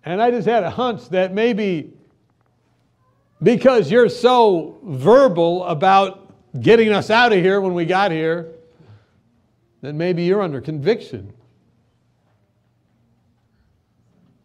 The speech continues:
And he just looked at me. And then I felt impressed. I said, "You know, I think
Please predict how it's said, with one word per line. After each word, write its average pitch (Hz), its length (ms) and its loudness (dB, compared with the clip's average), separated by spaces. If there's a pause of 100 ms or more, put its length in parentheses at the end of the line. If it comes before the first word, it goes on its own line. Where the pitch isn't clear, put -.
(140)
And 139 120 -14
he 135 80 -8
just 104 160 -14
looked 165 260 -8
at - 140 -20
me. - 180 -20 (2250)
And 131 100 -10
then 139 80 -6
I 139 100 -8
felt 139 220 -8
impressed. 131 380 -12
I 139 60 -10
said, 135 200 -14
"You 151 140 -12
know, 180 260 -12 (2250)
I 175 160 -2
think 170 520 -8